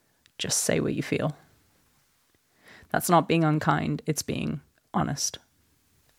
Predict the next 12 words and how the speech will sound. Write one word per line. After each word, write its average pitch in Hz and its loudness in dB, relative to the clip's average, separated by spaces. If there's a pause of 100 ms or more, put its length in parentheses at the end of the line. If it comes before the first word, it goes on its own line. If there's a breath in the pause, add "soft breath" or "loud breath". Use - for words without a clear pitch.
(1500 soft breath)
It 156 0
strikes 175 6
me 147 4
as 147 2
the 147 -4
peak - -2
of 147 -4
insincerity 147 0
to - -2
advocate 147 0
for - -8
kindness. 143 -2